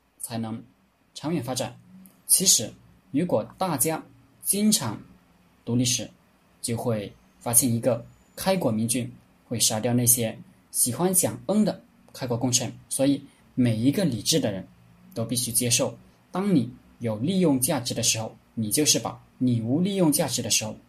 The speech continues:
你就是草。那么，聪明的人就是一直提升自己的利用价值，千万别要求别人报恩，别把自己置于一个弱者的地位，任何时候只靠自己。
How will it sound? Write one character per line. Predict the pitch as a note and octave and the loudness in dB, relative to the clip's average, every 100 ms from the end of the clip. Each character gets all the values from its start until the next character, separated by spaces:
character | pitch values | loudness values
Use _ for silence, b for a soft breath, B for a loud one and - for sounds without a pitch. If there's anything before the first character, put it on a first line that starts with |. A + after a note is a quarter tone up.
| _ _ | _ _
你 | A2+ G2+ | -8 -4
就 | F#2 A#2 | -2 0
是 | A#2+ | 2
草。 | - G2+ - _ _ | 0 -2 -10 _ _
那 | - | 0
么， | D3 B2 - - - | 0 0 -10 -20 -8
聪 | - G#3+ A3+ | -2 4 6
明 | F#3+ C3+ | 6 6
的 | G#2+ | 2
人 | G2+ F2+ - - | -6 -12 -14 -6
就 | C3 | 0
是 | B2 - - - b b _ | 2 0 -2 -6 b b _
一 | - G#3 | 0 2
直 | - B2+ | 2 0
提 | A#2+ C3 | -2 -2
升 | B2+ C3 | 0 0
自 | D3 | 0
己 | - | 0
的 | G#2+ F#2 _ _ _ - | -2 -10 _ _ _ -2
利 | B2+ | 0
用 | B2 | 2
价 | A#2+ A#2+ | 2 0
值， | - G2+ - _ _ - | -2 -8 -14 _ _ 0
千 | - D3+ C#3 C#3 | 2 4 4 4
万 | C3+ A#2+ - _ _ _ - | 2 -2 -10 _ _ _ -4
别 | A#2+ | 0
要 | A#2 | 0
求 | G2+ A2+ | 0 -2
别 | A2+ | -6
人 | G#2+ | -6
报 | G2 A2+ | -6 -4
恩， | B2 B2 - b b b b _ _ | -4 -6 -12 b b b b _ _
别 | D3 G#3+ | 2 4
把 | G#3 A2 | 2 4
自 | - | 4
己 | - G#2+ - _ | 2 -2 -10 _
置 | - C3 | -2 0
于 | A2 | 0
一 | G#2+ | -2
个 | A2+ A#2+ - - _ _ | 0 -2 -2 -12 _ _
弱 | C#3 F#3 C#3 | 2 2 2
者 | - | -2
的 | G#2 | -6
地 | A#2+ A#2 | -4 -4
位， | A2 - _ _ | -4 -8 _ _
任 | D3 F#3+ A#2+ | 0 0 0
何 | A2 | 0
时 | - A#2+ | 2 2
候 | G#2+ - _ _ _ _ | -2 -8 _ _ _ _
只 | - A2 | -6 -2
靠 | - | 0
自 | B2 | 2
己。 | - | 0